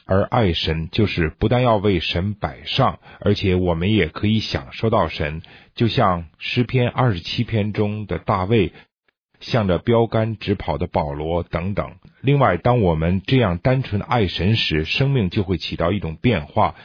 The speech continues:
与神的性情有份。唯有为神的缘故而爱己，这种境界是指着神的儿女走天路到了一个地步，极其渴慕得到新造的身体，好在将来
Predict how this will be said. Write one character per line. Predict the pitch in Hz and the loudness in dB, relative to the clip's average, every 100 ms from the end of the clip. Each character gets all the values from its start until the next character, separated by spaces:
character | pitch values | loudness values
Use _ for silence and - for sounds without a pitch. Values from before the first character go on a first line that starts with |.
| - - | -20 -4
与 | 92 87 | -2 0
神 | - 90 110 | 0 2 4
的 | 135 90 | 2 2
性 | 80 - 123 90 | -4 -4 -2 -2
情 | - 85 | -4 -2
有 | 85 71 | 0 -2
份。 | 73 - 113 - _ _ | -4 -4 -4 -4 _ _
唯 | 98 120 | 0 4
有 | 123 80 | 4 2
为 | 76 113 98 | 0 0 0
神 | - 92 | -2 0
的 | 123 | 0
缘 | 110 85 90 | 2 0 0
故 | 92 | 0
而 | 87 | 0
爱 | 98 104 80 | 0 0 -2
己， | - - - - _ _ _ | -6 -12 -14 -18 _ _ _
这 | - 135 | 2 2
种 | 104 90 | 2 0
境 | - 120 | 0 0
界 | 92 85 | 2 0
是 | - 117 | 0 -2
指 | 87 - 82 | -2 -2 -4
着 | 71 87 82 - _ | 0 0 -2 -6 _
神 | - - 107 | -6 -2 0
的 | 139 | 0
儿 | 92 101 | 0 0
女 | 107 87 | 0 -2
走 | 90 85 76 | -2 -6 -6
天 | - - 127 | -8 -2 0
路 | 135 82 | 0 -2
到 | - 127 101 | -2 0 2
了 | 87 | 2
一 | 87 | 0
个 | 113 | -2
地 | - 143 98 | 2 2 2
步， | 107 85 - - | 2 -2 -4 -14
极 | - 104 | -6 -4
其 | - 131 | 0 -2
渴 | - 87 | -2 -4
慕 | 76 101 80 - | -2 -4 -4 -4
得 | 90 | -2
到 | 92 92 80 | 2 0 -2
新 | - 127 127 | -4 -4 -2
造 | 120 120 82 | -2 -2 -2
的 | |
身 | 80 - 113 | -4 -2 -4
体， | 104 78 73 - _ | -4 -10 -14 -20 _
好 | - 95 87 | -6 -2 0
在 | 107 | 0
将 | 98 123 123 | 0 0 2
来 | 95 90 | 2 0